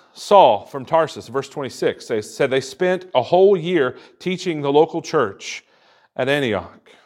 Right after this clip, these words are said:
A multiplicity, or plethora, if you will, of elders making a great number of disciples within the context of the lo-, local church.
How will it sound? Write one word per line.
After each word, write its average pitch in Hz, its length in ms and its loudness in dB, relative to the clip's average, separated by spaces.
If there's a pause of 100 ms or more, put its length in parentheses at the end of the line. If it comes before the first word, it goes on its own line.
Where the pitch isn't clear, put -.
(1600)
A 117 40 -12
multiplicity, 143 800 -4
or 117 160 -4
plethora, 123 720 -4
if 123 180 -10
you 113 80 -8
will, 110 300 -4 (960)
of 120 140 0
elders 127 640 0
making 131 400 -6
a 120 60 -6
great 135 280 0
number 131 360 -4
of 117 420 -2 (280)
disciples 131 720 -4 (180)
within 127 260 -6
the 123 80 -8
context 131 720 -4 (240)
of 117 140 -2
the 120 100 -2
lo-, - 260 -12 (400)
local 127 320 0
church. 165 480 -2